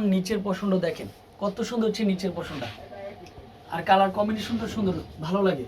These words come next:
ভালোবাসার কালারটা। নিচেও কিন্তু হচ্ছে কেমিক্যাল লেস করা রয়েছে। প্যান্টের কাপড়টা কিন্তু হচ্ছে এটা প্যান্টের কাপড়, সম্পূর্ণ হচ্ছে প্যান্টের কাপড়টা, এটা বেস্ট একটা প্যান্টের কাপড় দিয়েছি। কালারটাও সুন্দর, ডিজাইনটাও সুন্দর।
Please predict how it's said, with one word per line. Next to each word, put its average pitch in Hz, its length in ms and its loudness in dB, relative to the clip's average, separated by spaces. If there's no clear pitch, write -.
ভালোবাসার 175 480 -6
কালারটা। 165 320 -2
নিচেও 214 300 4
কিন্তু 226 160 2
হচ্ছে 233 240 -4
কেমিক্যাল 214 420 0
লেস 190 220 2
করা 196 220 4
রয়েছে। - 260 -2
প্যান্টের 202 300 -2
কাপড়টা 220 360 2
কিন্তু 226 160 -2
হচ্ছে 220 200 -4
এটা 196 160 -6
প্যান্টের 185 280 -4
কাপড়, 196 260 -2
সম্পূর্ণ 196 340 -4
হচ্ছে 185 220 -2
প্যান্টের 175 260 -2
কাপড়টা, 175 320 -4
এটা 170 100 -4
বেস্ট 180 260 -4
একটা 170 180 -6
প্যান্টের 151 260 -4
কাপড় 135 260 -6
দিয়েছি। 135 220 -6
কালারটাও 165 440 0
সুন্দর, 208 200 -4
ডিজাইনটাও 180 420 -4
সুন্দর। 185 200 -4